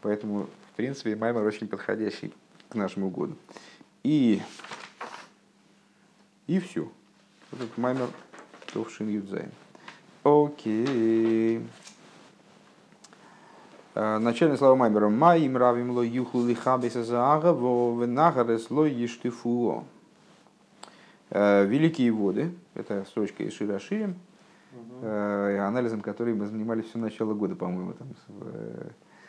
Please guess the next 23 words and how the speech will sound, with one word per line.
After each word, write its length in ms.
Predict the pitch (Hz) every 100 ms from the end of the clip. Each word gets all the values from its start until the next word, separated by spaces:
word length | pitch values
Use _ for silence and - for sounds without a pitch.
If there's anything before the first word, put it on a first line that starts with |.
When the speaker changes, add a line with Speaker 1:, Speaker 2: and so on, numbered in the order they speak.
| - _ -
Speaker 1:
э, 760 | - 57 57 57 60 58 50 50 50
и 60 | -
по 140 | -
дороге 520 | 98 98 92 - - - _ _ _ _ _ _ _ _ _ _ _ _
из 120 | -
Сан 220 | - - -
Севенти, 500 | - 160 139 - -
и 180 | -
потом 400 | 113 - - 143
там 140 | 147 113
всё 140 | -
время 160 | 113 101
встречался, 480 | - 98 104 101 101
мы 260 | 101 104 -
встречались 420 | - - 98 101
на 80 | 98
маймере, 440 | 98 98 113 120
который 260 | 104 104 104
на 140 | 104
тему 260 | 98 104 101
этого, 300 | 95 - 98
этого 300 | 98 98 98
пасука. 440 | - - 87 -